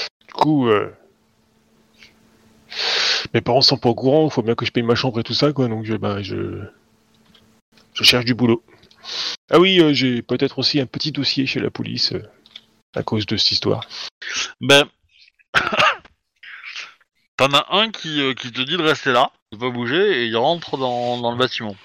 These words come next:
Speaker 2: Tu vois, il, il, il a tapé à la porte pour qu'on l'ouvre, et du coup, euh, il est rentré. Qu'est-ce que tu fais ?
Speaker 1: Euh... Putain, ça caille un peu dehors quand même, hein.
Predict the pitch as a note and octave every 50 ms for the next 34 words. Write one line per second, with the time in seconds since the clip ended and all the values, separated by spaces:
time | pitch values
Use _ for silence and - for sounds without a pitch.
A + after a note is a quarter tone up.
0 | - - - _ _ _ _ - C#3 C#3+ C3+ C3 C3 A#2+ B2 C3 B2+ B2+ B2+ B2
1 | A#2+ C#3 B2+ B2 C#3 C#3 C#3 B2+ - D3+ D3 - - - - A#2 - - B2 A#2
2 | A#2+ B2 C#3+ E3 D#3 B2+ F#3+ F3+ - _ _ _ _ _ _ - G#2 G#2 G2+ G#2
3 | G2+ - - B2 A#2+ A#2 G#2 F#2+ F#2 F#2 F#2 F#2+ F#2+ F#2+ G2 G2 G2 - - D3+
4 | F3 - _ _ - G#2+ - A#2+ A2+ - - - - A#2 A2 B2 A#2+ - _ _
5 | _ - - - - F2+ F#2 F#2+ F#2 F#2 F#2+ F#2 D#2+ - - _ _ - - _
6 | _ _ - - - B2+ A2+ - - A#2+ G#2 - D3 D#3+ D#3+ - - F3 D3+ D3
7 | C#3 B2 - - B2+ A#2 A2 A#2 A#2+ A#2